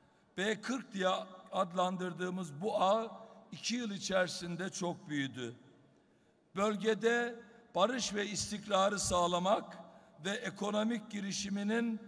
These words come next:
önünü açmak için, toplumlar arasındaki kardeşliği güçlendirmek için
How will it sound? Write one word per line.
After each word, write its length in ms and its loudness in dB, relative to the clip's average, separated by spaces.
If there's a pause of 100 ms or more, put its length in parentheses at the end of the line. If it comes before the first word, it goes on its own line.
(260)
önünü 320 0
açmak 500 0
için, 680 -2 (300)
toplumlar 600 2
arasındaki 1120 2 (400)
kardeşliği 840 0
güçlendirmek 880 0
için 640 4